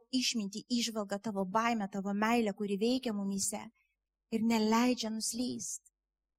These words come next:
Neleidžia nuslyst, Tėve. Aš meldžiu už kiekvieną, kuris galbūt per laiką įsidrąsino daryt piktą.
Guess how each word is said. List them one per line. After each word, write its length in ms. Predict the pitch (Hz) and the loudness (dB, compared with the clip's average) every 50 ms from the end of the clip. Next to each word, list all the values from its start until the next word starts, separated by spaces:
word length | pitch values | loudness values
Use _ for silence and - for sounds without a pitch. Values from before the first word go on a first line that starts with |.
| _ _ _ - | _ _ _ -4
Neleidžia 600 | 202 233 233 233 226 247 277 311 311 285 302 277 | -2 -2 0 0 -2 -2 -2 -4 -4 -2 0 0
nuslyst, 600 | 269 269 262 - 262 247 254 240 226 - - - | 0 0 -2 -4 -6 -6 -6 -6 -6 -6 -6 -4
Tėve. 420 | 226 214 214 214 226 - - - 247 - _ _ _ _ _ _ _ _ _ - | -4 -4 -4 -6 -8 -10 -12 -14 -14 -16 _ _ _ _ _ _ _ _ _ -2
Aš 120 | 220 - 262 | 2 4 6
meldžiu 260 | 262 262 240 302 311 | 6 6 6 6 4
už 120 | 285 - | 4 4
kiekvieną, 440 | - 254 240 233 262 311 311 294 269 - | 2 2 2 2 4 4 6 6 4 4
kuris 200 | 269 262 262 233 262 | 4 2 2 2 2
galbūt 320 | 262 254 233 269 269 254 | 0 0 0 -2 -2 -2
per 160 | 262 254 247 | -2 -2 0
laiką 280 | 254 277 277 277 269 254 | 0 0 0 0 -2 -2
įsidrąsino 960 | - 269 226 - - 226 208 233 233 269 277 330 403 427 - - 240 214 196 190 | 0 2 2 2 2 2 4 2 4 4 6 4 4 4 2 2 0 0 0 0
daryt 300 | 190 185 180 180 170 - | -2 -2 -2 -4 -6 -8
piktą. 400 | - 180 147 - - - - - | -10 -10 -10 -10 -10 -10 -12 -12